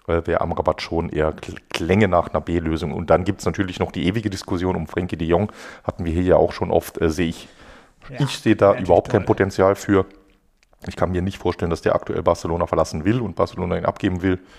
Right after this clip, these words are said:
Speaker 1: Und, äh, da haben wir aber auch schon oft kontrovers drüber diskutiert. Ich sehe den auch eben nicht als idealen, wirklich tiefen Sechser.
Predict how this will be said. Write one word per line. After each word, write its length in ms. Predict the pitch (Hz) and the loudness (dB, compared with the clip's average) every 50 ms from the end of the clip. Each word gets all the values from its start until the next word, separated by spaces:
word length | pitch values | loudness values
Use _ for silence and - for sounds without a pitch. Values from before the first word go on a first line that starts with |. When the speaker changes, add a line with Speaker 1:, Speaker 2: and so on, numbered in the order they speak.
| - - - - - _ _ _ _ _ _ _ _ _ _ _ - | -20 -20 -20 -20 -20 _ _ _ _ _ _ _ _ _ _ _ -4
Speaker 1:
Und, 400 | 90 90 92 95 95 - - 82 | -2 -2 0 -2 -4 -6 -6 -2
äh, 180 | 82 82 82 | -2 -2 0
da 80 | - 85 | 2 2
haben 140 | 87 92 87 | 2 2 2
wir 60 | 87 | 2
aber 100 | 80 87 | 2 2
auch 80 | 90 | 0
schon 240 | - - 95 85 - - _ | 0 -2 -4 -6 -6 -4 _
oft 300 | - 101 - - - - | -2 -2 -2 -6 -14 -8
kontrovers 460 | - - 101 87 - - 95 95 - | -4 -4 -4 -2 0 0 0 0 0
drüber 180 | - - 92 87 | 0 0 0 0
diskutiert. 480 | 92 - - - - - 95 87 - - | 0 0 -4 -8 -2 0 0 0 0 -4
Ich 140 | - - - | -10 -14 -6
sehe 160 | - 104 90 | -4 -4 -4
den 260 | - - - 90 - | -2 -2 -2 -2 0
auch 220 | - 90 92 - - | 2 2 2 2 -2
eben 300 | - 85 80 85 85 87 | -6 -6 -4 -2 0 2
nicht 400 | 92 107 113 110 - - - - | 2 2 2 0 -4 -10 -4 0
als 300 | - 85 90 - - - | 0 0 0 0 -4 -8
idealen, 540 | - 95 92 92 82 80 85 82 80 78 80 - _ - _ _ _ _ _ _ | -12 -8 -4 0 2 2 2 2 0 -2 -6 -10 _ -20 _ _ _ _ _ _
wirklich 720 | 80 78 78 82 92 98 101 101 - 92 87 - - _ | -18 -16 -6 0 2 2 2 2 0 -4 -8 -8 -10 _
tiefen 420 | - - 117 117 113 - - 82 | -10 -6 -6 -6 -4 -2 -4 -4
Sechser. 480 | 71 78 87 82 - - - 107 98 - | 0 0 -2 -2 -2 -2 0 0 0 0